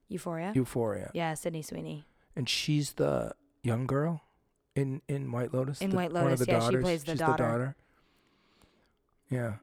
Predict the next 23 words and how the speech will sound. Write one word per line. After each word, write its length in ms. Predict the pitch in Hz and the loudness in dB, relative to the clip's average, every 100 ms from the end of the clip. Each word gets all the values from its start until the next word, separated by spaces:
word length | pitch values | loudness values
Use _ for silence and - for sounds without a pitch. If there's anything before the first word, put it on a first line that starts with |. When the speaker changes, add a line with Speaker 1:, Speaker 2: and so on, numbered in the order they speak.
| _ | _
Speaker 2:
What's, 200 | 139 151 | 4 4
Speaker 1:
and 140 | 180 160 | 4 6
Speaker 2:
what 100 | 170 | 8
Speaker 1:
coming 80 | 165 | 8
Speaker 2:
about 200 | 160 143 | 8 8
Speaker 1:
actress. 260 | 151 135 113 | 6 6 4
Speaker 2:
her? 140 | 110 | 0
Now, 160 | 147 120 | -4 -2
what's 180 | 127 - | -2 -4
the 60 | - | -8
story? 300 | - 135 113 | 2 4 4
'Cause 200 | - 110 | 0 -2
Hi-, 180 | 147 143 | -2 0
Time 220 | 151 147 | 0 0
Magazine 460 | 147 139 123 120 120 | 0 -2 -2 -2 -4
did 180 | 117 107 | -4 -6
flips 440 | - 131 120 - 113 | -6 0 0 0 -2
over 240 | 98 98 | -2 -4
her, 200 | 101 95 | -4 -4
how 140 | 104 101 | -4 -6
great 300 | 107 95 - | -4 -6 -4
she 100 | 101 | -6
was. 240 | 92 101 | -6 -10